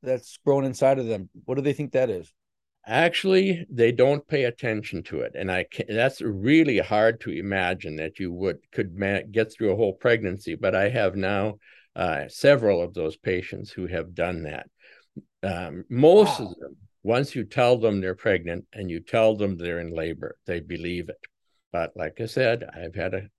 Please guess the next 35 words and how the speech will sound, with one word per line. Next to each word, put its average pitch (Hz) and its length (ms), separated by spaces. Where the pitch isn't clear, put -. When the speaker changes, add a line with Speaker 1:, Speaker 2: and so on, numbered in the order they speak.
Speaker 2:
couple 110 380
who 101 120
don't, 104 300
don't 104 260
believe 135 320
it 120 140
till 101 140
they 92 100
see 95 180
the 104 140
baby 123 340
coming 87 320
out. 80 260
Speaker 1:
So - 220
they 185 180
go 175 180
obviously 156 480
full 165 240
nine 151 280
months 147 320
without 143 360
any 165 240
doctor's 147 480
visits. 104 520
Speaker 2:
That's 95 440
exactly 104 580
right. 85 300
Yeah, 82 300
it's 101 240
a, 110 140
it's, - 400
you 143 140
know, 147 80
you'd 135 260
think 226 340